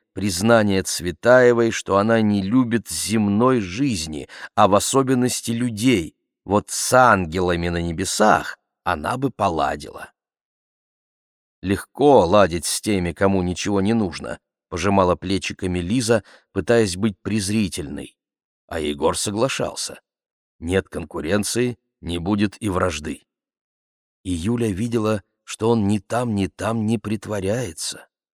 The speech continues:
«Для тебя как будто что ни делается, все правильно», однажды попеняла она Егору. «Естественно», уточнил он. «Для физика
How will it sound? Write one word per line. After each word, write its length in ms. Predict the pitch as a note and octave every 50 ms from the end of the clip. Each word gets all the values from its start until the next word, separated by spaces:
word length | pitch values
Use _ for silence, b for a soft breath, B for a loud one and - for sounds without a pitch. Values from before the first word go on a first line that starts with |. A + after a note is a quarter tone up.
| _ _ _ _ _ _ _ _ _ _ _ _ _ -
«Для 140 | F2 F#2+ F#2+
тебя 280 | - B2 B2 C3+ C3+
как 220 | - - A#2+ A2+ A2+
будто 260 | B2+ C#3+ D3 - B2
что 220 | - - - C#3
ни 140 | C3 B2+ B2
делается, 560 | A2+ B2+ F3 F3 C#3+ G#2 F#2 - - - F2+
все 240 | - - - D#3+ C#3+
правильно», 760 | _ - A2 A#2+ C3+ A#2+ G2 E2+ E2 D2+ C#2 B1+ - - - _ _ _ _
однажды 500 | - F2 D#2+ D2+ F#2+ F#2+ F2+ D#2 D#2 E2+
попеняла 560 | D2+ - E2 - F2+ E2+ F2+ G#2+ G#2+ G2 F#2+
она 160 | F#2 F2+ F2+ F2+
Егору. 540 | F2 F2+ F2+ F2 E2+ E2+ D#2 - - - _ _ _ _ _ _ _ _ _ _ _ _
«Естественно», 1700 | - D#2+ D#2 E2+ G#2+ B2+ A#2 - - - - - - D3 D#3 D#3+ C#3+ - - - - _ - D#2 D#2 D2+ D2 C#2+ C#2+ C#2+ C#2 B1+ A#1 - _ _ _ _ _ _
уточнил 600 | - F#2 D#2 F2 E2 - - - E2 D#2+ D#2 D2
он. 200 | D2+ C#2+ C2 - _ _ _ _ _ _ _ _ _
«Для 260 | - D#2+ F#2 G2 G2+
физика 800 | F#2 - - - B2 D#3 D3+ G#2 E2 F2 D2 - - C2 C2+ -